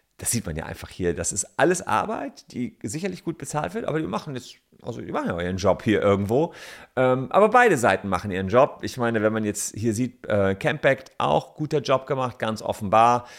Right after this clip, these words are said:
Das war schon stark. Wenn das durchgekommen wäre und im Urteil gestanden hätte, im Urteil gestanden hätte, dass man sagen kann, das System Lindemann ist sex-, sexueller Missbrauch oder man darf da seine Meinung in diese Richtung äußern,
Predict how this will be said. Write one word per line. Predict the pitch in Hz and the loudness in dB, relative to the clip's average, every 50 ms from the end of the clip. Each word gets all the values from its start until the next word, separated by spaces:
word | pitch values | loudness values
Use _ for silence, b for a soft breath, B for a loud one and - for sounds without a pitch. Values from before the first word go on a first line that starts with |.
| B B B | B B B
Das | - 104 95 - - | -8 -6 -6 -2 0
war | 110 123 139 | 0 0 0
schon | - - 156 | 0 -4 -6
stark. | 156 - - 165 143 123 104 - 95 | -6 -2 0 0 2 2 0 -2 -2
Wenn | 95 92 | -4 -4
das | 87 92 - | -4 -4 -4
durchgekommen | - 120 117 117 - 110 110 - 139 131 131 127 | -4 -4 -4 -4 -6 -10 -8 -6 -6 -4 0 0
wäre | 123 113 | 0 0
und | 107 | 0
im | 107 107 107 | -2 -4 -6
Urteil | 113 127 - 135 117 | -6 -4 -2 -2 -2
gestanden | 107 104 - - 113 110 110 - - 95 95 | -4 -4 -4 -2 -2 -2 -2 -4 -6 -8 -8
hätte, | 92 98 123 123 143 | -6 -4 -4 -4 -4
im | 120 92 87 | -6 -8 -6
Urteil | - 135 160 165 - 160 156 | -2 -2 0 0 0 -2 -2
gestanden | 147 131 - - 143 127 120 110 | -4 -4 -4 -2 -2 -2 -2 -2
hätte, | 107 117 117 110 131 120 107 101 B B B B B - | -2 -2 0 2 4 4 4 4 B B B B B -14
dass | - 107 - | -12 -8 -6
man | 123 110 | -4 0
sagen | 98 110 107 107 107 | 2 2 2 2 0
kann, | 104 113 107 104 101 | -2 -4 -4 -4 -2
das | 92 101 - | -4 -4 -4
System | - 101 - - - - 117 117 135 143 143 | -4 -6 -8 -8 -8 -4 -2 -2 -2 0 0
Lindemann | 131 131 131 127 120 120 117 113 107 | 0 0 0 0 0 0 0 0 -2
ist | 104 107 - - - - | -4 -6 -6 -6 -6 -6
sex-, | - 127 120 113 - - | -4 -4 -4 -4 -4 -4
sexueller | 123 117 113 - - 110 101 98 98 | -2 -2 -2 -2 0 0 0 2 0
Missbrauch | 113 143 - - 123 113 | -2 -4 -4 -4 -2 -2
oder | 107 98 | -2 -2
man | 98 95 | -2 -4
darf | 101 107 113 139 - | -6 -6 -8 -8 -4
da | - 123 113 | -2 0 0
seine | 107 110 104 104 | 2 0 0 -2
Meinung | 98 98 104 113 123 123 117 | -2 -2 -2 -2 -2 -2 -4
in | 113 101 | -4 -4
diese | 98 107 104 107 107 | -4 -4 -4 -4 -6
Richtung | 110 107 - - - | -6 -6 -8 -8 -4
äußern, | - 95 104 104 - 113 104 98 98 | -4 -2 -2 -2 0 -2 -2 -2 -6